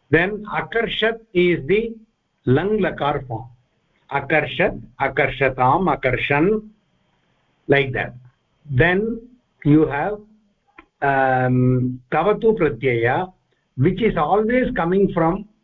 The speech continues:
the dhatu। Krish is the dhatu। Krishtavan, krishtavati।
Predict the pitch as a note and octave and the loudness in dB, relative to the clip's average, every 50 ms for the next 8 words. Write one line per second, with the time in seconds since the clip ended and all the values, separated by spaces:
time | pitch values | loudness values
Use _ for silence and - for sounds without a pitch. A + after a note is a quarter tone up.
0 | _ _ _ _ _ _ - E3 C#3+ B2 A2+ B2 C#3+ D#3 G3 A#3 A#3 - A#3+ F#3 | _ _ _ _ _ _ 0 0 0 0 0 0 0 2 0 0 -2 0 0 0
1 | - - - _ _ _ _ _ _ _ _ _ _ _ _ _ _ _ - - | 0 -2 -14 _ _ _ _ _ _ _ _ _ _ _ _ _ _ _ -4 -2
2 | G#3 A#3+ - - - - F#3 F#3 E3+ C#3 B2 D3 B2+ B2 B2 G#2+ A2 G#2+ - D#3 | -2 -2 -2 -4 -6 -4 -2 0 0 0 0 -2 -2 0 0 -2 -2 -2 0 2
3 | E3 G3+ - - _ _ _ _ _ _ - F3+ D#3+ C#3 B2 - - - E3+ D#3 | 2 2 0 -2 _ _ _ _ _ _ -2 0 0 0 -2 -4 -4 -4 -2 -2
4 | C#3+ D3 D3+ D3+ D#3 F#3 G#3+ A3 G#3+ - - D3+ C3+ D#3 E3 E3+ F#3+ F#3 E3 - | 0 2 2 2 2 0 -2 -6 -6 -4 -2 -2 0 0 0 0 0 0 0 0
5 | - - B2+ B2+ B2+ B2+ B2 B2 B2+ | -2 -2 -2 0 0 0 0 -2 -4